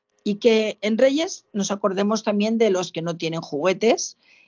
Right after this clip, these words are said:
y, bueno, que no tienen otras cosas o no tienen compañía. Y los niños y las niñas que les enseñemos los adultos, es nuestra responsabilidad,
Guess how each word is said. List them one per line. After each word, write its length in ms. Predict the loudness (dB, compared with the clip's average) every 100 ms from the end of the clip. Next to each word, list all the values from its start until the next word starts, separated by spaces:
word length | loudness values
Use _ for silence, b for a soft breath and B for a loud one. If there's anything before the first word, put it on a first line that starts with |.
| b -4
y, 280 | -2 -2
bueno, 320 | -4 -4 -4 -6
que 100 | -6
no 120 | -4
tienen 300 | -2 -2 -2
otras 280 | -4 -4 -6
cosas 320 | -2 0 0 0
o 140 | -6
no 100 | -6
tienen 260 | -6 -6 -6
compañía. 680 | -6 -4 -2 0 0 -2 -6 b b b b _
Y 260 | -2 -2 2
los 260 | 2 2
niños 360 | 2 2 2 2
y 40 | 0
las 220 | 0 2
niñas 380 | 2 2 0 -2
que 220 | -2 -2
les 260 | -4 -4 -4
enseñemos 500 | -6 -4 -2 -2 -2
los 180 | -2 -2
adultos, 440 | -2 -2 -2 -4
es 160 | -4 -2
nuestra 280 | -2 -2 -4
responsabilidad, 920 | -8 -10 -8 -4 -2 0 0 0